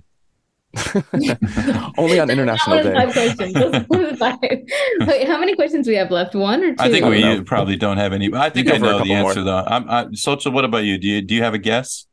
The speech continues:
Speaker 2: Uh, no, not
Speaker 1: You didn't ask me any
Speaker 2: really.
Speaker 1: questions about the hot air balloons,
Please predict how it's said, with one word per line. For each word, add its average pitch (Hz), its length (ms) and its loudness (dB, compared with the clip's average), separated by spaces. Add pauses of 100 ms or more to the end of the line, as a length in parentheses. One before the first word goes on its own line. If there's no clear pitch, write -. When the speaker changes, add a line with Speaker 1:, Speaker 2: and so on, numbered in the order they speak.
(1040)
Speaker 2:
Uh, 208 340 2 (560)
no, 220 440 2
not 254 200 2
Speaker 1:
You 302 60 2
didn't 175 140 2
ask 196 80 -2
me 147 100 0
any - 120 0
Speaker 2:
really. 196 80 0
Speaker 1:
questions 110 320 -2
about 101 180 -2
the 95 100 -6
hot 107 120 -2
air 113 80 0
balloons, 92 520 -6